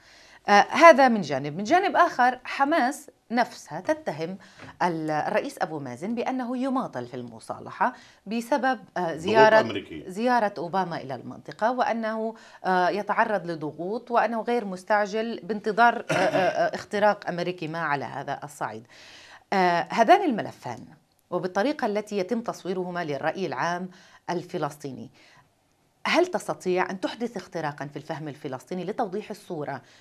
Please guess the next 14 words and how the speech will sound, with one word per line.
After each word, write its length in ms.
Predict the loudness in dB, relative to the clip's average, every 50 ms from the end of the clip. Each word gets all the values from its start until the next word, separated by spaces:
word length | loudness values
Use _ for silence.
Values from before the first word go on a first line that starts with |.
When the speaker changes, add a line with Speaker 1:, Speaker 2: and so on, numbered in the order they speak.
| _ _ -8
Speaker 1:
بين 400 | 0 0 2 2 0 -2 -6 -8 -8 -10 -14 _ _ _ _ _ -8
ما 120 | -6 -6
يطلق 440 | -4 -6 -4 -2 0 0 0 -2 -4
من 140 | -8 -6 -6
هذا 240 | -4 -4 -2 -2 -4
الجانب 500 | -4 -4 -6 -6 -6 -6 -8 -10 -12 _ -10
وبين 440 | -8 -4 -4 -4 -4 -4 -6 -6 -4
ما 120 | -4 -2
نفهمه 520 | -2 -4 -6 -6 -6 -6 -6 -6 -6 -14 -16 _ _ _ -12
من 140 | -10 -10 -10
هذا 200 | -10 -12 -14 -16
الجانب؟ 340 | -18 -18 -18 -20 -20 -20 -20 _ _ _ _ _ _ _ _ _ -8
Speaker 2:
يعني، 320 | -2 -2 -2 -2 -2 -4 -2
هذا 440 | 0 0 2 2 2 0 0 -2